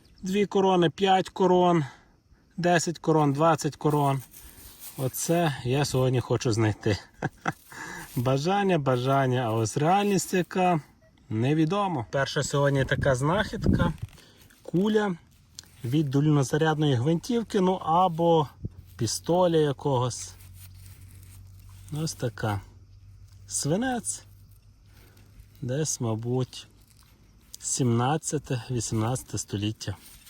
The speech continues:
я думаю. Теж артефакти. Люблю їх чомусь знаходити.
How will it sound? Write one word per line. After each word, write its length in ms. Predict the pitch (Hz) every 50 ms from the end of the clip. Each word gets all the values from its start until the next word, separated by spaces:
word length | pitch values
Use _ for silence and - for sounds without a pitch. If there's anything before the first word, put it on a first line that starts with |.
| - - - - - - -
я 160 | 117 110 104 104
думаю. 360 | 107 104 98 98 95 95 98 98 - - - - _ _ - - - - - - - - - - - - - - - - - - - - - - - -
Теж 280 | - 165 185 185 - -
артефакти. 840 | - 117 110 120 - - 127 - - - 98 90 85 - - - 120
Люблю 280 | 123 170 196 240 285
їх 180 | 220 147 113 -
чомусь 280 | - - 113 110 107 98
знаходити. 720 | 101 104 98 - - - 101 95 90 92 - - -